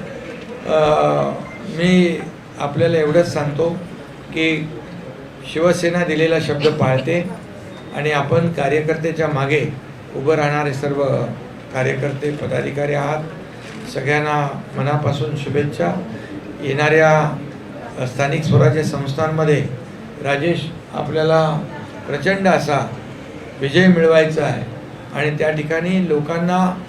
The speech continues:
शिवसेना पाहिजे आणि म्हणूनच महायुती, शिवसेना म्हणून आपण जी निवडणूक लढवणार आहोत, यामध्ये जिल्हा परिषद निवडणूक, न-, नगरपालिकेची निवडणूक,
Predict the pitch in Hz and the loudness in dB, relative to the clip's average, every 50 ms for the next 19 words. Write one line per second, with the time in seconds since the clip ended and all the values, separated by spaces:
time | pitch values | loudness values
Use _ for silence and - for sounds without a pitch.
0 | - - - - - - - - 160 180 190 185 190 185 185 180 175 175 160 143 | -14 -16 -16 -16 -16 -10 -4 0 2 4 4 4 4 4 4 4 2 2 0 0
1 | 135 131 127 117 123 127 127 - - - - - - - - - 143 151 151 147 | 0 0 -2 -4 -6 -6 -8 -8 -10 -12 -12 -12 -12 -12 -8 -6 -4 -4 0 0
2 | 151 180 196 196 196 185 165 - - - - - - - - - - - - 135 | 2 6 8 8 8 8 6 6 2 -2 -4 -8 -10 -12 -14 -14 -12 -8 -4 -2
3 | 135 160 196 196 185 180 185 180 160 - 127 123 - - - - - - 156 175 | 4 6 6 6 6 4 2 2 0 0 0 -4 -4 -6 -10 -8 -4 0 2 2
4 | 170 - 175 180 175 175 151 127 113 - - - - - - - - 135 160 185 | 2 4 2 2 2 2 0 -2 -4 -6 -8 -10 -10 -10 -12 -8 -6 -2 2 4
5 | 202 202 180 - - 156 147 139 127 117 - - - - - - - - - - | 4 4 4 4 2 2 2 2 2 0 -2 -4 -6 -8 -10 -12 -14 -14 -6 -4
6 | 160 165 156 151 151 160 160 165 175 175 - - - - - - 131 139 143 165 | -4 -2 -2 2 2 2 2 4 2 0 0 -2 -6 -10 -10 -6 -4 0 2 2
7 | 175 190 196 190 175 160 143 131 127 123 127 131 - - - - - - - 147 | 4 6 6 6 8 8 6 6 4 2 0 -2 -4 -6 -8 -10 -12 -12 -6 -4
8 | 147 147 147 156 156 160 180 190 190 180 190 - - - - - - - - - | -2 0 0 0 0 0 2 2 2 0 -2 -4 -8 -12 -14 -14 -14 -16 -14 -10
9 | - 127 135 151 160 156 160 - - - 180 170 175 180 175 175 175 175 180 185 | -4 0 2 2 2 4 2 2 2 2 2 2 2 2 2 2 2 2 2 4
10 | 185 185 185 185 - - - - - - - - - - - - - - - - | 4 4 4 2 -4 -8 -12 -12 -12 -12 -14 -14 -14 -14 -14 -16 -16 -16 -18 -18
11 | - - - - - - - - - - 143 143 143 143 143 139 139 139 143 143 | -18 -18 -18 -18 -18 -18 -16 -12 -10 -6 -4 -2 0 2 2 4 4 2 0 0
12 | 143 147 147 175 180 175 175 175 170 175 180 185 180 185 185 185 180 180 180 175 | 0 2 4 4 4 4 4 4 4 4 4 4 6 4 4 4 4 4 4 4
13 | 180 180 180 180 180 185 185 190 | 4 4 4 6 6 8 8 8